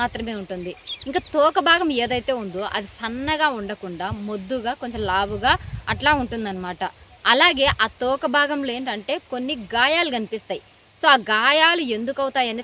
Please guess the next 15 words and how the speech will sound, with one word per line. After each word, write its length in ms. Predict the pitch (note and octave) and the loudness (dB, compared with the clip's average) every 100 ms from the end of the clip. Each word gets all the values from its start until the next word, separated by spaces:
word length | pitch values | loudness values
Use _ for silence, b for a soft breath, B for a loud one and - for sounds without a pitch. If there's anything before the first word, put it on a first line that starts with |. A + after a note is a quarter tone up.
| - | -4
తర్వాత 280 | G3+ G3 G3+ | -2 -2 -4
చెప్తాను. 340 | F3+ - F3 A3 | -8 -8 -10 -8
So, 60 | G4 F4+ | -4 -2
ఈ 20 | A#3 | 2
గాయాలను 460 | A#3+ B3+ D4+ E4+ E4+ | 4 4 2 0 0
మనం 140 | C#4+ B3 A#3 | -4 -4 -4
ఏమనుకుంటామంటే 640 | B3 B3+ A#3+ A3+ G#3+ G#3+ | -6 -6 -6 -4 -6 -4
ఆ 80 | C4+ - A#3 | -4 -4 -4
పాముకు 480 | A3 C4 D4 - D4 G4+ - | -2 -2 -4 -6 -8 -6 -2
తలలో 320 | A3+ B3 D4 C4 | 0 2 2 0
ఉండే 140 | A#3+ C4 | -2 -4
రెండు 160 | A3+ G#3+ - | -6 -6 -2
కళ్ళు 240 | G3+ G#3+ G#3+ | -2 0 -2
అనేసి, 360 | G3 G3 G#3 G#3 B B - A#3 | -4 -6 -6 -8 B B -2 4
అలాగే 260 | B3+ C4 | 4 4